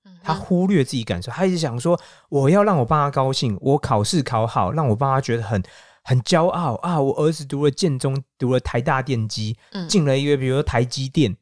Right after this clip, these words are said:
Speaker 1: 嗯哼哼。
Speaker 2: 这些讲出来都会，大家都觉得，
Speaker 1: 嗯。
Speaker 2: 哇，好棒，好棒，好棒。
Speaker 1: 嗯哼。
Speaker 2: 可是 eventually，最终他还是要回到说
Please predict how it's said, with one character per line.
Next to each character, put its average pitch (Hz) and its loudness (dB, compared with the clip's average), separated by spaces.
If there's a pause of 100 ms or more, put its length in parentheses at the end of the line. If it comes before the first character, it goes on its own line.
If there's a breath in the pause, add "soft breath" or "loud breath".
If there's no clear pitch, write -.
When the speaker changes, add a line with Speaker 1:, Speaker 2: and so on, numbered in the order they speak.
Speaker 1:
嗯 208 -8
哼 214 -8
哼。 208 -16
Speaker 2:
这 - -4
些 254 4
讲 135 -2
出 - 0
来 190 2
都 165 2
会， 165 4 (140)
大 175 0
家 170 2
都 165 2
觉 170 2
得， - 0
Speaker 1:
嗯。 - 6
Speaker 2:
哇， 226 4
好 156 0
棒， 185 2
好 131 0
棒， 151 0
好 113 -2
棒。 113 -2 (160)
Speaker 1:
嗯 165 -18
哼。 160 -14
Speaker 2:
可 151 -4
是 190 2 (640)
eventually， 147 0
最 220 2
终 180 -4
他 180 -2
还 147 -2
是 135 -2
要 139 2
回 110 0
到 113 0
说 113 -6